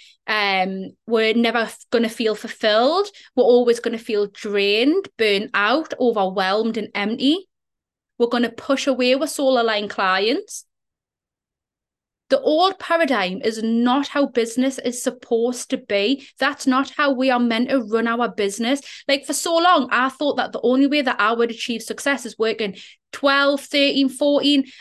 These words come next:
hours a day and push, push, push and, and never leaving time for fun because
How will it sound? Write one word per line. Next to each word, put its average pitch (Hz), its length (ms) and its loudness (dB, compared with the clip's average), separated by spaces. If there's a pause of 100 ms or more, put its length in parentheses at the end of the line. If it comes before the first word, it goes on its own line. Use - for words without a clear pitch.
(140)
hours 262 300 2
a 269 80 2
day 262 520 0
and 240 220 -4
push, 302 260 -2
push, 285 220 -2
push 330 240 0
and, 226 180 -2
and 247 200 4
never 254 200 2
leaving 277 360 2
time 240 280 -2
for 240 140 -8
fun 294 300 2
because 247 340 -2